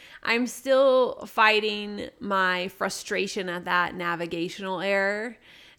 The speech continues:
Um, and that's, that still weighs heavy in my experience and definitely will be something when I talk about it, I'll continue to, to mention. Um,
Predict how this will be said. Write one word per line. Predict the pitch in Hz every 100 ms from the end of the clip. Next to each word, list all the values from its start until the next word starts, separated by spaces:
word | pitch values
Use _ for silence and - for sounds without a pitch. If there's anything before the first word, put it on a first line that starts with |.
| -
Um, | 185 190 185 180 175 160 165 170 165 _ _ _ _ - _ - _
and | 180 202 196 190 185 185 180 180 180 175 _ - _ _
that's, | - 180 170 - - - _
that | - 185 -
still | - - 208 202 196 190
weighs | 180 170 175
heavy | 170 180 170 175 175
in | 170
my | 160
experience | 147 - - - 165 170 170 214 277 -
and | 175 170
definitely | 170 175 156 175
will | 170
be | 170 165 170 165 -
something | - 175 160 165 160 160 -
when | 160 160
I | 165
talk | 175 175 175
about | 165 160
it, | 160
I'll | 160
continue | - 165 165 160 156
to, | 165 160 160 - - _ _ _
to | - 185
mention. | 175 175 202 - 247 277 311 302 _ _ - - _ -
Um, | 170 165 160 160